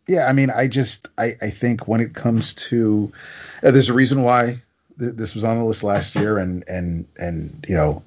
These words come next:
I, I, again, I know we haven't, we've talked about it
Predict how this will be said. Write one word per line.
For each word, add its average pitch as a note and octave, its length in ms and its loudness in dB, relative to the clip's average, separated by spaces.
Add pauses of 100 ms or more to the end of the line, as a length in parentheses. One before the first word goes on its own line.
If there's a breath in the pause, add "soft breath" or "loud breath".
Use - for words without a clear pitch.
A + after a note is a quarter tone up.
I, D2 200 -2 (380)
I, F#2+ 80 4
again, G2+ 460 4
I F2+ 80 -4
know G2 160 0
we G#2 260 -2 (100)
haven't, G#2 400 0 (420 loud breath)
we've A#2 180 4
talked - 260 2
about A#2 320 4
it G2+ 160 -2